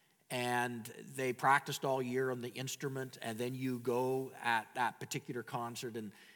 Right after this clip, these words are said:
and it's, you know, a hi-, high school or auditorium or wherever it is, and they do a performance for you. <laughs> And it's a mixed blessing, isn't it? I mean, y-, you're really happy to see these kids growing in their music, but some of it's rough.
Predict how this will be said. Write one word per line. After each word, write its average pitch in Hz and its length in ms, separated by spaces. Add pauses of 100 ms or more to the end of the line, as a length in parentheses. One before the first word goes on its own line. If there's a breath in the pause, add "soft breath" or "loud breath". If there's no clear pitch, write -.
(240 loud breath)
and 110 460
it's, - 180
you 131 160
know, 117 80
a 110 60
hi-, 95 100 (340)
high 135 180
school 131 260
or 120 200
auditorium 120 540
or 107 60
wherever 120 420
it 107 80
is, 110 300 (480 soft breath)
and 117 340
they 120 120
do 147 120
a 160 60
performance 220 500
for 92 240
you. - 1080
<laughs> - 60 (760 loud breath)
And 196 180
it's - 180
a 392 60
mixed 359 380
blessing, 196 460
isn't 185 260
it? 226 160 (220 loud breath)
I 190 100
mean, 202 340 (300)
y-, 180 160
you're 196 160
really 233 240
happy 196 400
to 156 100
see 185 260
these 165 220
kids 160 380
growing 175 460
in 165 100
their 147 140
music, 151 420
but 127 140
some 202 240
of 165 80
it's 101 180
rough. 85 640